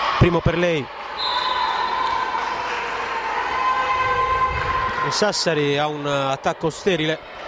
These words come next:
a dir poco. Takash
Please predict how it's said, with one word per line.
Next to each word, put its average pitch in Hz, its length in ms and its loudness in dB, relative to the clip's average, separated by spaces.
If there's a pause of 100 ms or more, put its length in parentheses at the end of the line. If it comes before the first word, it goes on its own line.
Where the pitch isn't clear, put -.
(1400)
a 147 100 4
dir 175 160 2
poco. 147 400 0 (2250)
Takash 139 1080 0